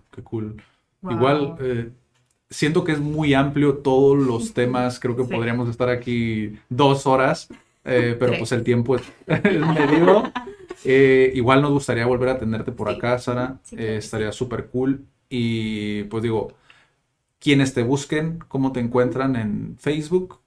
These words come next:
Speaker 3: Ujú.
Speaker 1: ¿Estás como psicóloga, Sara?
Speaker 3: Sí, en Facebook estoy como psicóloga Sara Valen-, Sara Valenzuela guion psicoinspira.
Speaker 2: Ok.
Speaker 3: En Instagram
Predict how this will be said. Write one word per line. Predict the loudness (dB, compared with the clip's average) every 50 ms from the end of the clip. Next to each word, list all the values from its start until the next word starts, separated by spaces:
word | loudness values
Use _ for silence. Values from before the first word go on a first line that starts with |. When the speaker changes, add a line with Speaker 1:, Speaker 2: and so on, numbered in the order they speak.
| _ _ _
Speaker 3:
Ujú. | -16 -16 -10 -6 -6
Speaker 1:
¿Estás | -2 -2 -2 -4
como | -2 -4 -4
psicóloga, | -4 -6 -4 -2 0 0 0 0 -2 -2 -4
Sara? | -6 -8 -6 -4 -4 -6 -8 -10
Speaker 3:
Sí, | -12 -10 -10 -10 -10 -12 _
en | -4 -2 -2 0 2
Facebook | 2 0 0 0 -4 -8 -10 -8
estoy | _ -12 -10 -8 -10 -8
como | -4 -4 -4 -2 -2 -2 -2 -4 -4
psicóloga | -10 -12 -12 -12 -8 -4 -4 -2 0 0 0 0 0 -2 -4 -4
Sara | -8 -8 -6 -2 -2
Valen-, | -2 -2 -4 -6 -8 -8 -8 -12
Sara | -16 -14 -4 -2 0 2 2
Valenzuela | 0 0 -4 -6 -6 -6 -2 0 0 2 2 2 0 0 -2 -6 -10
guion | -12 -8 -8 -8 -8 -8
psicoinspira. | -10 -10 -10 -10 -8 -6 -6 -6 -6 -8 -6 -4 -2 0 0 -2 -4 -6 -14 _ _ _ -12 -10
Speaker 2:
Ok. | -10 -6 -4
Speaker 3:
En | -4 -4 -4 -6 -10 _ _
Instagram | 2 4 4 4 2 -2 -6 -6 -4 -2 -2 -2 -2